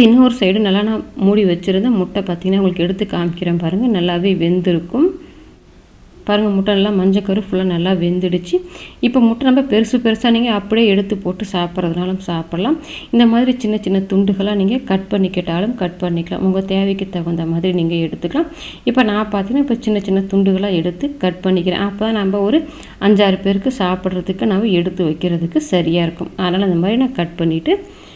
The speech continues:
எடுத்துருக்கேன். கடைசியா இதுல கொஞ்சமா மல்லி இலையை சேர்த்துட்டு லைட்டா பிரட்டி விட்டுக்கோங்க.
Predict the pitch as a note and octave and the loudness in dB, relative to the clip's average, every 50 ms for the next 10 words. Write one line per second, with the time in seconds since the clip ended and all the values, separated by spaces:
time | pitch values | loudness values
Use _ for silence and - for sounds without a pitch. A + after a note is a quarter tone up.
0 | - - - F#3 F#3 F3 F3+ F3+ E3+ E3+ - F3 - - - G#3+ G#3+ G#3 A3 G3+ | -18 -2 2 2 2 4 2 0 0 0 -2 -4 -6 -4 -2 -2 0 2 2 0
1 | G3+ A3+ G#3 F#3+ G#3 A#3 A#3 - G3 G3 G#3 F#3+ G#3 G#3+ G#3 A3 G#3+ G3 F3+ F3+ | 0 0 0 2 0 0 0 0 0 0 0 0 -2 -2 -2 0 0 0 2 2
2 | F#3 G3 G#3+ G#3 G3 F3+ D#3+ E3+ E3 E3+ - E3 E3+ - - E3 - - F4+ F#4+ | 2 2 2 2 2 0 0 0 -2 -2 -4 -4 -4 -4 -6 -4 0 0 0 0
3 | F#4+ - - - - - - - G3+ A3+ A#3 A#3 B3 B3+ B3+ A#3+ F3+ F3+ F#3 F#3+ | 0 -6 -16 -20 -20 -12 -2 4 6 6 6 6 4 2 0 0 0 0 0 0
4 | F#3 G3 F3+ E3 E3 - E3 D#3 - E3 E3+ E3+ E3 | 0 0 0 0 0 -2 -4 -4 -2 -2 -2 0 0